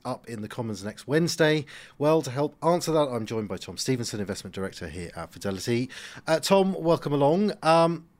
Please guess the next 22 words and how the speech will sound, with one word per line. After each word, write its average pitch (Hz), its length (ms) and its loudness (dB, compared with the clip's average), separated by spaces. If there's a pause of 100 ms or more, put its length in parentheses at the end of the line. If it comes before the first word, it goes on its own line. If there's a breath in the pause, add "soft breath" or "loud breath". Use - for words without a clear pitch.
I - 40 -6
thought 226 160 2
we 202 100 0
could - 100 -6
do 175 160 6
this 190 260 2
by 151 240 2
looking 143 320 0
at 139 140 -6
the 131 60 -4
various 135 340 2
areas 123 480 4
that 127 160 -8
the 120 80 -6
Chancellor 123 480 -2
himself 135 640 -2
will 104 180 -10
be 101 140 -6
looking 98 260 -6
at 90 140 -8
next - 240 -14
week 110 240 -4